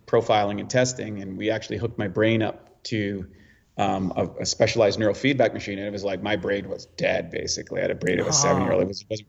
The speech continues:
Speaker 1: and I felt it. I knew that I was not at my best. And then I had been, uh, an, using an over-reliance on stimulants,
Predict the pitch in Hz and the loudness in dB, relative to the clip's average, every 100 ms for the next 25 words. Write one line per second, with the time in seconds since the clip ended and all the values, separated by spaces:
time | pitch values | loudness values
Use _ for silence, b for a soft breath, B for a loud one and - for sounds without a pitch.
0 | _ 107 104 151 151 104 101 113 143 185 | _ -2 4 6 6 4 2 4 4 4
1 | 147 117 85 113 107 104 117 110 - 110 | 4 2 0 -2 -4 -4 -4 -6 -6 -6
2 | 101 101 95 104 95 - - 107 110 120 | -6 -6 -4 -4 -4 -8 -6 -2 2 2
3 | 117 104 b b b b b b _ _ | 2 -4 b b b b b b _ _
4 | _ - 127 143 151 127 120 117 117 - | _ -2 2 4 4 2 0 -4 -6 -12
5 | - 110 104 - - 113 107 87 117 135 | -4 -4 -4 -8 -8 -6 -6 -10 -2 2
6 | 160 147 127 131 156 156 135 123 120 123 | 4 4 4 6 4 4 2 2 2 0
7 | 123 - 104 110 107 104 95 - - - | 0 -2 -6 -6 -6 -8 -10 -8 -4 0
8 | 143 139 131 123 120 - - - | 2 2 2 2 -2 -4 -8 -10